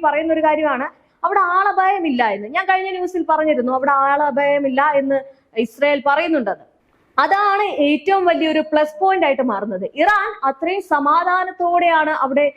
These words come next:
ഒരു, ആ, യുദ്ധം തുടങ്ങിയത്, അല്ലെങ്കിൽ ഒരു ആക്രമണം അഴിച്ചുവിട്ടത്. ഒരാൾക്ക് പോലും പരിക്കേറ്റില്ല. സൈനിക താവളത്തിന് നേരെയാണ് ആ ആക്രമണം നടന്നിരിക്കുന്നത്. അല്ലാതെ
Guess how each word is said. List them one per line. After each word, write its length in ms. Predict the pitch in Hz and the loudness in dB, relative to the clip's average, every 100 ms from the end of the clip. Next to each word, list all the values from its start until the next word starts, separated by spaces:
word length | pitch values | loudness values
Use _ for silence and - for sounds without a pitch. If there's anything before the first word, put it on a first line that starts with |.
| - _ | -8 _
ഒരു, 180 | 254 285 285 247 226 | 0 2 2 0 0
ആ, 40 | 220 214 208 214 | 2 2 0 0
യുദ്ധം 260 | 269 339 330 - _ | 0 0 -2 -4 _
തുടങ്ങിയത്, 400 | 240 226 220 220 | -2 0 0 -2
അല്ലെങ്കിൽ 240 | 240 269 311 269 | 0 0 2 2
ഒരു 100 | 277 | 2
ആക്രമണം 400 | 269 339 339 330 269 | 0 -2 -2 -2 -2
അഴിച്ചുവിട്ടത്. 520 | 240 262 254 190 175 175 - _ _ _ - | -4 -4 -6 -8 -10 -14 -14 _ _ _ 0
ഒരാൾക്ക് 480 | 381 381 392 427 427 370 | 2 4 2 2 0 0
പോലും 200 | 359 359 | 0 2
പരിക്കേറ്റില്ല. 560 | 285 285 294 285 254 247 247 - - | 2 0 -2 -2 0 0 0 -2 -4
സൈനിക 400 | 277 269 294 320 320 311 | -2 0 0 0 0 0
താവളത്തിന് 540 | 262 254 269 269 277 262 | 0 2 0 -2 -2 2
നേരെയാണ് 480 | 254 262 294 247 233 | 2 2 2 0 0
ആ 80 | 240 | -2
ആക്രമണം 380 | 233 233 226 214 | -2 -4 -4 -6
നടന്നിരിക്കുന്നത്. 580 | 185 175 185 170 165 175 - _ _ _ | -8 -8 -10 -12 -14 -12 -14 _ _ _
അല്ലാതെ 200 | 196 | -4